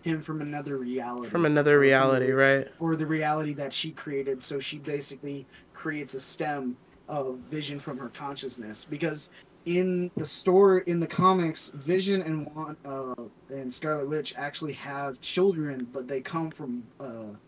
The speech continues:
Speaker 1: Scarlet Witch's consciousness.
Speaker 2: Interesting.
Speaker 1: So, yeah, it's a, it's very, it's very weird and mind-bending, but that's what WandaVision is hoping to illuminate to, which I am excited for that as well. I'm just saying,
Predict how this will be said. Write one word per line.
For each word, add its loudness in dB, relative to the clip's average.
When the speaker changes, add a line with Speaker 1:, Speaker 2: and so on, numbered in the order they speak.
Speaker 1:
Scarlet 0
Witch's -6
consciousness. -6
Speaker 2:
Interesting. 2
Speaker 1:
So, -8
yeah, 2
it's -2
a, 2
it's 2
very, 6
it's 0
very 4
weird -2
and -6
mind-bending, -10
but -10
that's -6
what -8
WandaVision -8
is -14
hoping -10
to -10
illuminate -4
to, -10
which -12
I -6
am -10
excited -10
for -14
that -8
as -12
well. 0
I'm 4
just 6
saying, 2